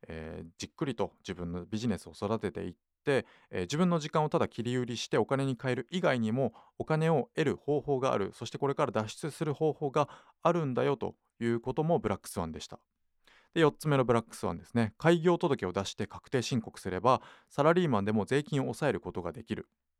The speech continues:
これですけども、まあ、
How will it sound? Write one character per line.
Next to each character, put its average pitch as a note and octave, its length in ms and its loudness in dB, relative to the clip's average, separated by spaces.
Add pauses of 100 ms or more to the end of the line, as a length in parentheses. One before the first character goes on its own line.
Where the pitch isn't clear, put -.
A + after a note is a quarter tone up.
(1040)
こ E3 100 0
れ E3+ 80 2
で F3 80 2
す - 80 -8
け F#2+ 100 -2
ど E2+ 100 0
も、 A#2 320 2
ま D#3 300 4
あ、 - 60 -20